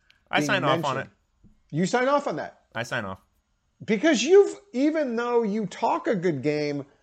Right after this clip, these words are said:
Speaker 2: about pressuring defense, you secretly like that, that
Speaker 1: Dude,
Speaker 2: bend
Speaker 1: I,
Speaker 2: and not
Speaker 1: I, I
Speaker 2: break.
Speaker 1: want good defense. I do not give a crap what it looks like. I just want a good defense. And I don't know if he provides it. I really don't, because I know, uh, Pete Kwiatkowski was the brains of that operation back when it was really, really good.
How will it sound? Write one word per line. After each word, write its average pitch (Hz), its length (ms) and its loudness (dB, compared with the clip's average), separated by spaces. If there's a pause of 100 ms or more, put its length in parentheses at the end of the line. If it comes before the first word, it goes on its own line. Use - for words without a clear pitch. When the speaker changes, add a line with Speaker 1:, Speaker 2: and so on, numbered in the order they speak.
(260)
Speaker 2:
about 147 320 6
pressuring 147 480 4
defense, 131 540 -6
you 403 540 -4
secretly 240 800 -2
like 180 360 -2
that, 143 520 -4
that 135 220 2
Speaker 1:
Dude, 135 80 -4
Speaker 2:
bend - 40 0
Speaker 1:
I, 151 180 6
Speaker 2:
and 127 140 0
not 117 280 -2
Speaker 1:
I, 151 140 2
I - 20 6
Speaker 2:
break. 175 100 4
Speaker 1:
want 151 260 -2
good 127 240 -4
defense. 101 400 -8 (100)
I 139 160 0
do 110 140 -8
not 113 300 -6
give 110 160 -10
a 101 60 -12
crap 101 420 -4
what 101 100 -8
it 78 80 -14
looks 90 240 -16
like. 85 300 -12
I 113 80 -6
just 107 160 -12
want 117 120 -6
a 98 40 -14
good 92 180 -10
defense. 90 420 -12
And 120 120 -8
I 170 100 2
don't 190 140 -4
know 190 100 -2
if 190 80 -6
he 190 100 -8
provides 156 400 -2
it. 101 140 -12
I 120 60 -8
really 160 260 -6
don't, 110 380 -6
because 117 420 -6
I 117 140 -8
know, 131 420 -6
uh, 113 220 -6
Pete 123 260 -12
Kwiatkowski 123 600 -4
was 107 180 -10
the 101 440 -6
brains 110 320 -8
of 123 60 -8
that 120 140 0
operation 120 640 -4
back 101 200 -4
when 101 80 -12
it 95 60 -14
was 85 160 -20
really, 95 240 -10
really 135 200 -8
good. 135 300 -8